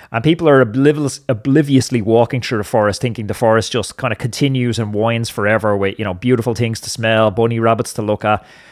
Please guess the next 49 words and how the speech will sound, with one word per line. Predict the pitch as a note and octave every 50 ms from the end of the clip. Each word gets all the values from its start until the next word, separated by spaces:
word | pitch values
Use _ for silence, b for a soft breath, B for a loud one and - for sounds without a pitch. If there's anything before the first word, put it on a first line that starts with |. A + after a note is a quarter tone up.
| B B B B _
But | C#3 C3 C3+ - -
at | C#3+ - -
the, | C#3+ C#3+ C#3 -
at | C#3+ C3
the | - D3+ D3+
end | E3+ G3 F3+
of | D#3
the | B2 -
trail, | - C#3 D#3+ F3 C#3 A2
around | G2+ G2 A#2 B2 B2 A#2+ A2 A2
one | A2+ C3+ D3
of | D3+ -
the | -
corners, | - - B2 D3 D3 A2+ F#2+ F2+ F2+ - - _ _ _ _
there's | - B2 -
a | - -
cliff | - - - C3 A2+ - - - - _ _ _ _ _ _ _ _ _ _ _ _ _
and | - A#2+ A#2
you're | G#2+ G#2+
gonna | F#2+ G#2 A#2 A#2+ B2 A2+
die. | - A#2 G#2+ G2+ F2+ D#2 - - _ _ _ _ -
You're | G#2+ G#2+
gonna | G#2+ C3 B2 A2+
walk | G#2+ A2 B2+ D3 D3 -
off | D3 C3 B2 -
that | C3 A#2 -
cliff | - B2 A2+ - - -
and | A#2+ A#2
you're | G#2+ A2
gonna | - A2 G2+ G2+
die. | F2+ - G2 F#2 F2 E2+ B B B B B B B
Now, | - A#2+ C3 C#3+
if | C3+ - C#3+
you | D3+ F3
knew | F#3+ E3+ D3 E3 G#3 G#3
that | E3 B2 A2+ G2
at | B2+ B2
the | - A2+
very | F#2+ G2 A#2+ A#2+ C3 E3 G3
beginning | F3+ D3+ C#3+ B2+ C#3+ D#3 E3 E3+ D3
of | C3 B2+
the | -
trail, | A#2 - - B2 B2 A2+ G2 F2 F2 - _ _ _ _ _ _ _ _ _
how | - - C3+ E3 F#3
does | G3 F3+
that | - F3+ D3 -
change | - C#3+ C#3 D3 C#3+ C3 - -
how | A#2 B2 C3 B2 A#2+ A#2 A#2+ - - -
you | C3 C3 B2 A#2 A2 G#2